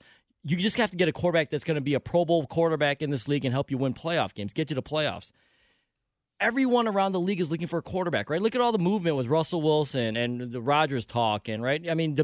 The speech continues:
the big-time trades, teams like the Colts grabbing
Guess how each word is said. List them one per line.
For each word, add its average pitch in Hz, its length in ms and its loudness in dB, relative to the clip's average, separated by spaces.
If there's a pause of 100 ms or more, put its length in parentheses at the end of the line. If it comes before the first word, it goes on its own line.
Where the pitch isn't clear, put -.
(120)
the 151 60 0
big-time 190 380 2
trades, 170 600 0 (560)
teams 202 220 0
like 208 120 0
the 165 80 -2
Colts 185 460 0
grabbing 190 420 2